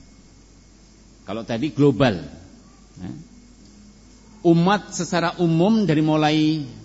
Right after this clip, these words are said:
Nabi Adam sampai akhir umat Muhammad, yang paling mulia siapa? Umat Muhammad sallallahu alaihi wasallam. Itu prinsip. Itu prinsip bahwa umat Muhammad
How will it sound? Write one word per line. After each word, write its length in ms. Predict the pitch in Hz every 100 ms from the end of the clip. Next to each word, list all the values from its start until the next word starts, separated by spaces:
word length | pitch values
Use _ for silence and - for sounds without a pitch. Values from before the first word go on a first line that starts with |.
| -
Nabi 320 | 131 143 151 160
Adam 480 | 160 123 175 196
sampai 640 | 160 175 202 190 147 165 -
akhir 400 | 151 151 151 156
umat 160 | 160
Muhammad, 560 | 143 139 143 135 160 170
yang 240 | 160 165
paling 240 | 147 165 165
mulia 240 | 160 180
siapa? 400 | 156 131 120 156 - - -
Umat 400 | - 123 117 139
Muhammad 480 | 120 - 110 98 151 - - - - - - -
sallallahu 480 | - 90 85 98 98
alaihi 120 | 85 78
wasallam. 360 | 76 76 73 71 - -
Itu 320 | 123 120 151
prinsip. 480 | 143 127 113 - 92 - - - - - - - - _ _ _ _ _ - _ _ _ - - - _ _ _ - - - - -
Itu 240 | 107 98 127
prinsip 400 | 123 90 - 90 - - - - -
bahwa 380 | 82 92 85 85 -
umat 400 | 156 151 143 131
Muhammad 560 | 104 101 143 123 123